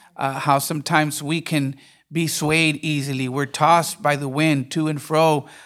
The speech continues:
uh, like a wave of the sea, and how it's so important to be solid, to have the proper perspective and be single-minded and be decisive. And I think that that's one thing that you've probably mastered by now, Jaime, that I see,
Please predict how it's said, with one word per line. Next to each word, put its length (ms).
uh, 280
like 220
a 60
wave 340
of 220
the 80
sea, 320
and 100
how 200
it's 160
so 200
important 580
to 60
be 200
solid, 600
to 100
have 160
the 80
proper 300
perspective 640
and 140
be 180
single-minded 760
and 120
be 100
decisive. 840
And 80
I 60
think 180
that 120
that's 240
one 180
thing 240
that 180
you've 180
probably 300
mastered 520
by 140
now, 480
Jaime, 360
that 160
I 140
see, 380